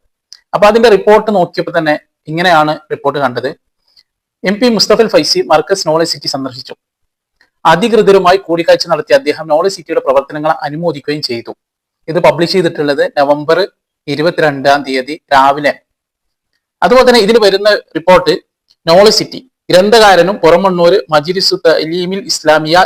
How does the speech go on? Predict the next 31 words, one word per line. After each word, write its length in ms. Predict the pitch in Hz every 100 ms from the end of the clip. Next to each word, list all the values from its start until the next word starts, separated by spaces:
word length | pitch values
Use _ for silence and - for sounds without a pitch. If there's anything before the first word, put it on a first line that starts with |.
| 156
ജനറൽ 140 | 156
സെക്രട്ടറിയുമായ 680 | 160 - 147 147 139 127 165 - - - -
എം 100 | 175
പി 160 | 180
മുസ്തഫൽ 380 | 226 185 208 214
ഫൈസി 360 | 185 147 - 196
മർക്കസ് 340 | 160 151 190 175
നോളജ് 200 | 165 175
സിറ്റി 160 | 156
സന്ദർശിച്ചു. 460 | 160 139 131 - - - _ _ _ _ 143
നോളജ് 220 | 160 190
സിറ്റിയിലെ 300 | 196 196 202
വിവിധ 320 | 160 160 170
വിദ്യാഭ്യാസ 540 | 208 143 170 185 185
സമുച്ചയങ്ങൾ, 520 | - 160 147 156 151 185
സാംസ്കാരിക 580 | - 147 - 175 175
കേന്ദ്രങ്ങൾ, 380 | 165 143 139 165 175
മറ്റു 380 | 151 - 208 - _ _ 151
പ്രധാന 300 | 151 180 196
പദ്ധതികൾ 500 | 165 139 160 180 165
എന്നിവ 180 | 165
നേരിൽ 260 | 175 151 175 170
കാണുകയും 480 | 143 143 147 165 233 - _ -
പരിചയപ്പെടുകയും 600 | 147 151 202 170 151 170
ചെയ്തു. 300 | - 131 120 _ _ _ -
സന്ദർശനത്തിന്റെ 640 | 147 180 202 214 202 202
ഭാഗമായി 600 | 180 160 160 156 139 160 - _ _ _ -
അധികൃതരുമായി 800 | 156 190 202 185 175 170 156 180
കൂടിക്കാഴ്ച 560 | - 156 165 165 156
നടത്തിയ 280 | 160 139 147
അദ്ദേഹം 420 | 131 139 143 175